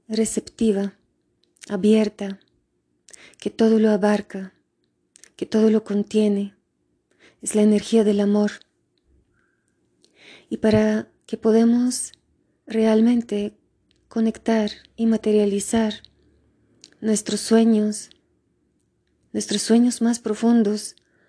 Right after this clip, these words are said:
como almas individualmente y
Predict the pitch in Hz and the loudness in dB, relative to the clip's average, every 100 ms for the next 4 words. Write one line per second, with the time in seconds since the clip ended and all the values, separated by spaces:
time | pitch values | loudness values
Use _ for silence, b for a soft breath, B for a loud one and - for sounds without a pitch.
0 | _ _ 208 214 220 220 220 220 - - | _ _ -2 0 2 2 0 -4 -12 -6
1 | 214 202 196 214 226 214 208 202 208 202 | -4 -2 0 2 2 2 0 -4 -8 -12
2 | 214 _ _ _ _ _ _ - 226 220 | -14 _ _ _ _ _ _ -4 -2 -2